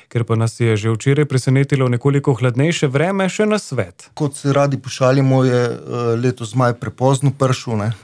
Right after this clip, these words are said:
Speaker 2: Eh, če bi bil tam s-, začetek julija, ne bi bilo suše, zgleda. Eh,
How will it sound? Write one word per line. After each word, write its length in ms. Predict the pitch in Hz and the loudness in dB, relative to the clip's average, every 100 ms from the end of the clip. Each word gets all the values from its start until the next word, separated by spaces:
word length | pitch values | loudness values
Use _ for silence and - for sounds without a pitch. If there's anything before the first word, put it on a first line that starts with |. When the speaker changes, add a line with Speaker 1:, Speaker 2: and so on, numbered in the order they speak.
| _ - - | _ -18 -10
Speaker 2:
Eh, 440 | 107 107 107 104 101 _ _ | -8 -6 -6 -8 -12 _ _
če 140 | - | -16
bi 100 | 104 | -14
bil 220 | 98 117 113 | -6 -4 -4
tam 340 | 117 107 104 - | -2 -2 -4 -10
s-, 240 | - - _ - | -20 -20 _ -16
začetek 560 | 107 104 123 117 - | -14 -6 -4 -4 -8
julija, 500 | 117 120 113 104 104 | -4 -2 0 0 -2
ne 200 | 98 110 | -4 -4
bi 60 | 107 | -4
bilo 140 | 98 | -8
suše, 460 | 101 - 120 - 110 | -10 -6 -6 -6 -10
zgleda. 460 | 98 113 110 110 104 | -8 -4 -2 -2 -6
Eh, 1120 | - - - - - _ _ - 120 117 117 | -10 -20 -20 -20 -20 _ _ -2 2 2 2